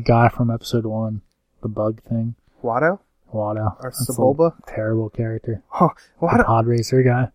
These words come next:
Speaker 2: There's Sebulba, he's a pod racer. Watto is the slave owner.
Speaker 1: Yeah, the
Speaker 2: I heard
Speaker 1: one
Speaker 2: another
Speaker 1: that's, like, the
Speaker 2: podcast, they,
Speaker 1: junkyard.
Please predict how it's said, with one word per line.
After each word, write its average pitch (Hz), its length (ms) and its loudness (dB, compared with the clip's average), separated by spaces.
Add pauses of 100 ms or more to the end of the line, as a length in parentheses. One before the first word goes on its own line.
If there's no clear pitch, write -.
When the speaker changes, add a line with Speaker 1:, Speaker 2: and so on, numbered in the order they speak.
(800)
Speaker 2:
There's 151 380 4
Sebulba, 131 720 2
he's 123 160 -10
a 123 40 -12
pod 113 260 -4
racer. 113 260 -12
Watto 131 340 4
is 127 100 -6
the 123 100 -14
slave 131 320 -4
owner. 120 280 -14 (420)
Speaker 1:
Yeah, 107 260 6
the 101 140 -4
Speaker 2:
I 160 40 4
heard - 120 8
Speaker 1:
one 302 100 4
Speaker 2:
another 190 240 6
Speaker 1:
that's, - 80 -2
like, 156 160 6
the 113 40 -2
Speaker 2:
podcast, 127 260 2
they, 156 80 2
Speaker 1:
junkyard. 117 220 -2